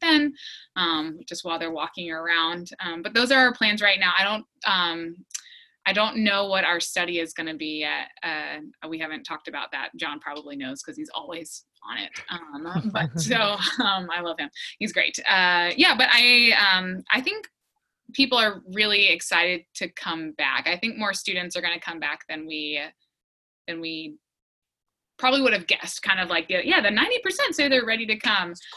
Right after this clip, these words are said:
Speaker 3: crazy.
Speaker 1: Um, it is crazy. Yeah. So, um, we're gonna be meeting outside unless the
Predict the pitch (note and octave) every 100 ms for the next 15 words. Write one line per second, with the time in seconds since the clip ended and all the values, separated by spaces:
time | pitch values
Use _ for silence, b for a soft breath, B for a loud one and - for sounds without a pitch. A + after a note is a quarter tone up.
0 | - A2 G#2 F#3+ F3+ E3 D3+ - - F4+
1 | G#4 - A3 F#3 F3 E3+ - G#3+ F#3+ E3
2 | E3+ - G3 G3+ G#3 G3 G3 G#3+ A3 G3+
3 | F#3+ F#3 F#3 F3+ F3 F3+ E3+ F3 F3 F3+
4 | F3+ F3 F3 F3+ F3